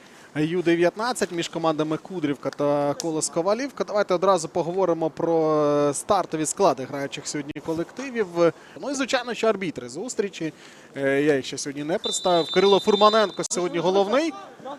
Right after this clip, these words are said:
Е, Станіслав Коннов, е, та Євгеній Бабанський, його асистенти. Владислав Ващенко, четвертий арбітр. Олександр Дердо, спостерігач, е, арбітражу. Дуже цупкий нападник, чіпляється за м'яч,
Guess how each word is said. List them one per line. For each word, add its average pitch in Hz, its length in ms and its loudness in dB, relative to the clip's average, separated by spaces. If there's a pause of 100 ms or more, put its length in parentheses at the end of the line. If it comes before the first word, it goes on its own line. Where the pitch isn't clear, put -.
(240)
Е, 151 400 6
Станіслав 175 800 6
Коннов, 160 420 2
е, 151 480 6
та 175 220 8
Євгеній 165 640 4
Бабанський, 165 640 6
його 160 160 2
асистенти. 190 680 0
Владислав 160 680 4
Ващенко, 185 600 6
четвертий 160 580 2 (500)
арбітр. 156 640 0
Олександр 151 560 0
Дердо, 180 460 -2
спостерігач, 151 760 -4
е, 135 520 -2
арбітражу. 147 540 -2 (1080)
Дуже 160 300 4 (300)
цупкий 220 440 4
нападник, 165 540 6
чіпляється 165 540 6
за 156 140 4
м'яч, 156 560 4